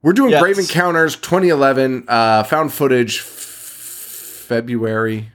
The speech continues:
Speaker 1: Dude, how is it February? Um,
Speaker 2: Yeah.
Speaker 1: it's crazy.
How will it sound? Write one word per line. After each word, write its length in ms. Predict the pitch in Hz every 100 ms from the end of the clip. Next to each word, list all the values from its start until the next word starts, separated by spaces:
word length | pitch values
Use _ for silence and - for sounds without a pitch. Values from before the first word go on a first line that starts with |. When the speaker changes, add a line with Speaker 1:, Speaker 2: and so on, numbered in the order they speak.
| _ _ _
Speaker 1:
Dude, 220 | - 113 90
how 140 | 113
is 100 | 165
it 80 | -
February? 480 | 104 98 - 50 -
Um, 640 | 151 147 139 120 107 104 98 _ _ _ _ _ _ _
Speaker 2:
Yeah. 200 | 98 113 _
Speaker 1:
it's 100 | -
crazy. 420 | - 110 92 80